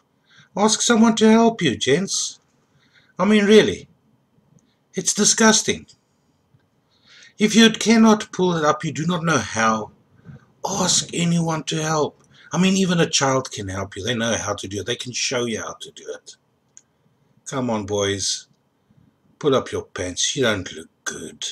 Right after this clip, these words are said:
And then I've got a second thing. You know, you guys out there, you cut your hair like women. Really? Chaps,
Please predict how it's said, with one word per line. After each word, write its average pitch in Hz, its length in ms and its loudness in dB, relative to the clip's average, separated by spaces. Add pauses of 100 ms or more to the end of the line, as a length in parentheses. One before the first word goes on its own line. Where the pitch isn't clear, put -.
(1400)
And 220 140 4
then 233 140 8
I've 220 120 4
got 180 120 0
a 165 40 0
second - 540 2
thing. 85 280 -14 (1600)
You 226 100 2
know, 247 80 4
you 240 200 6
guys 185 320 4
out 160 220 -2
there, 143 100 8
you 135 200 4
cut - 360 -6
your 120 200 0
hair 107 500 2 (800)
like 101 220 -6
women. 95 560 -6 (1300)
Really? 156 540 -2 (1300)
Chaps, - 560 -2